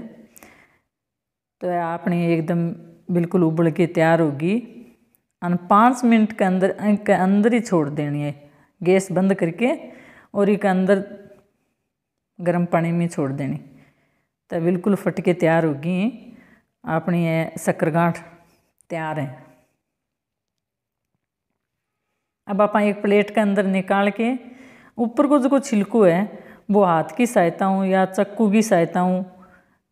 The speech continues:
ये तरीकों आप इन्हें हटा दें। सारी शक्कर गांठ की जो छिलको ऊपर को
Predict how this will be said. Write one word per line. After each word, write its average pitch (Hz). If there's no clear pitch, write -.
ये 269
तरीकों 190
आप 165
इन्हें 170
हटा 151
दें। 143
सारी 208
शक्कर 185
गांठ 170
की 170
जो 160
छिलको 156
ऊपर 156
को 196